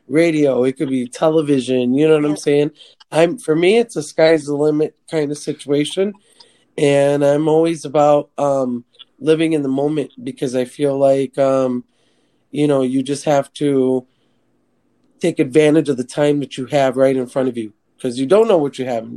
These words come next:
Speaker 1: you know what I mean, in the future. What you do know is what you have right now.
Speaker 2: What's feasible right in this moment.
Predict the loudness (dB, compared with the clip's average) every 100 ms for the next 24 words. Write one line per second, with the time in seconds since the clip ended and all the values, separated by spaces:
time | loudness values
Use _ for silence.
0 | -8 0 2 2 0 -2 -4 -8 -12 -4
1 | -2 -2 -6 -6 -6 -6 _ _ _ _
2 | _ _ -2 -2 0 0 2 4 2 2
3 | -4 -6 -4 -2 -2 -4 -2 -4 -6 -12
4 | -18 -18 -14 -14 -14 -14 -16 -16 -20 -18
5 | -16 -14 -14 -16 -20 -20 -20 -20